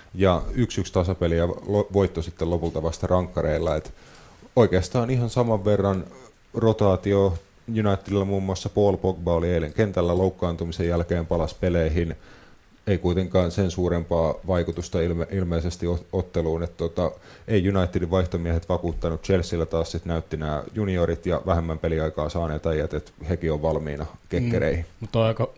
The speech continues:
Speaker 2: hieman ehkä närkästyttävää Man-, Manu-fanin kannalta nähdä tommonen tilasto, että kolmekymmentäyksi maalintekoyritystä, kahdeksan päin maaliin.
Speaker 1: Mm.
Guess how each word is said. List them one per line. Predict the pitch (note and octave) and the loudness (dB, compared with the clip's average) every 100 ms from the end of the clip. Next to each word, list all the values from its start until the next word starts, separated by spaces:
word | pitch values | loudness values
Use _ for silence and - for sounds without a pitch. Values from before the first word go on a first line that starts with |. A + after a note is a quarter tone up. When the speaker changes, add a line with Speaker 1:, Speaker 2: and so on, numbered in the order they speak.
| - B2 - - | -20 -20 -20 -4
Speaker 2:
hieman | B2+ B2 A#2+ | 2 2 2
ehkä | A2 - A2 A2+ - - - - - - - | 0 -2 -2 -4 -8 -18 -20 -20 -20 -20 -4
närkästyttävää | B2 A#2 A#2+ - G#2+ G#2+ G#2 | 0 0 -2 -6 -6 -4 -2
Man-, | A2 G#2+ A2+ | 0 0 0
Manu-fanin | B2 B2 A#2+ A2+ | 0 0 0 -2
kannalta | A2 A2 G#2+ B2 | -2 -2 -2 -2
nähdä | A2+ A2 | -2 -2
tommonen | - A2+ G#2+ - | -4 -4 -6 -2
tilasto, | B2+ A2 - G2+ | -2 -2 -2 -6
että | - | -2
kolmekymmentäyksi | B2+ A#2+ A2+ A#2+ A2 - | -2 -2 -6 -8 -8 -6
maalintekoyritystä, | A2 A2 G2 F#2+ G2+ G#2 G2+ - - - - - - | -4 -4 -4 -4 -4 -4 -6 -12 -18 -20 -20 -20 -4
kahdeksan | C3 C3 - F#2 | 0 2 0 -4
päin | F#2+ F#2+ | -4 -4
maaliin. | G2 F#2 E2+ - - - - - - | -6 -6 -8 -12 -20 -20 -20 -18 -6
Speaker 1:
Mm. | G#2 F#2+ | -4 -4